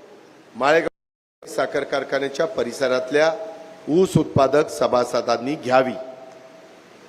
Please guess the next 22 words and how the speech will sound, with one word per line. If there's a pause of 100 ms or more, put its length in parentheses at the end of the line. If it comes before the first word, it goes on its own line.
(380)
ह्याच्यामध्ये
काही
काही
जण
बसून (1080)
काही
आता
कुणी
पण (540)
हे
असं
चाललंय, (540)
काही
काही
येतात (160)
संचालक
बोर्डाला
भेटायला, (500)
"आम्हाला
भेटायचं,
कशाला
भेटायचं?